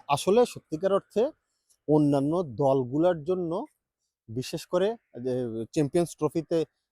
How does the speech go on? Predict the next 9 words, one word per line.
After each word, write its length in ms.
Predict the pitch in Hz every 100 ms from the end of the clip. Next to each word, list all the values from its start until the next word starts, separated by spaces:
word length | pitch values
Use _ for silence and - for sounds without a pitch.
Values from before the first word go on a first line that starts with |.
| -
এ, 340 | 131 113 95 - -
এই 180 | 156 135
গ্রুপে 400 | 117 147 185 156
যারা 320 | 139 135 131
যারা 300 | 143 147 147 -
আছে 400 | - - 208 147
আর 80 | 107 _
কি, 140 | - - _ _ _ -
হুম, 200 | 233